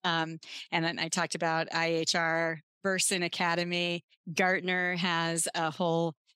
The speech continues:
a suite of tools to take to really learn about these new skill sets and bring, I look at skill sets like a set of tools, and then you've got your company.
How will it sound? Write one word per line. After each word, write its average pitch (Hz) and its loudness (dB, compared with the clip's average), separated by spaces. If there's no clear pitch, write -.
a 170 0
suite 196 4
of 170 2
tools 175 2
to 185 -2
take 180 0
to 190 2
really 180 2
learn 190 2
about 175 0
these 165 2
new 165 -2
skill 160 2
sets 220 2
and 202 2
bring, 226 0
I 220 2
look 349 0
at 370 0
skill 233 2
sets 214 0
like 190 0
a 175 0
set 202 2
of 185 -2
tools, 190 0
and 180 2
then 196 0
you've 202 0
got 185 0
your 175 0
company. 170 -2